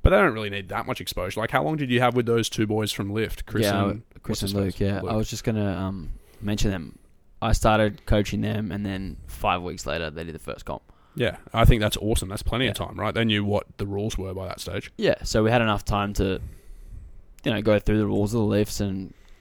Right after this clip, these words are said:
Speaker 2: get some sort of an idea of what they were gonna be capable of, and then they went out and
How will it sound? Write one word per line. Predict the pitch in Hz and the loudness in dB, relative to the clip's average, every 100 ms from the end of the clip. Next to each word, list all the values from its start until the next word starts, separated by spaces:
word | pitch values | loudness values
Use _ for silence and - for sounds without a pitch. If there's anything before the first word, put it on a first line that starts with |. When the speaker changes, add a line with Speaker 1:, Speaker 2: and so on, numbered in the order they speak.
| - | 0
Speaker 2:
get | 101 | 0
some | - 101 98 | 2 0 2
sort | 110 | 0
of | 101 | -2
an | 98 | -2
idea | 98 95 92 | -2 -2 -4
of | |
what | 98 | -4
they | 85 | -6
were | 95 | -6
gonna | 98 | -6
be | 95 | -6
capable | - - 107 | -6 -4 -2
of, | 110 107 | -2 -4
and | |
then | 107 | -6
they | 107 | -8
went | 98 92 | -8 -10
out | 98 | -10
and | - 104 | -10 -12